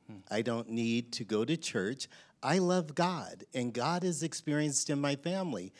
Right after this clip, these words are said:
Speaker 2: And so I asked her, I said, "So, you get married to someone,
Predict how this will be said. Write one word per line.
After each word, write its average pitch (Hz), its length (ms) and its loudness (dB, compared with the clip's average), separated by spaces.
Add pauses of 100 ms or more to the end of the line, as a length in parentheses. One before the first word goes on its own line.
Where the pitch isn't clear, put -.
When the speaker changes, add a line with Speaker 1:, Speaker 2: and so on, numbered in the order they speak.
(260)
Speaker 2:
And 143 160 6
so 160 160 4
I 151 100 6
asked 156 360 4
her, 156 80 2
I 131 60 4
said, 123 280 2
"So, 185 380 2 (720)
you 104 120 -6
get 135 180 4
married 160 360 4
to 131 100 0
someone, 131 540 0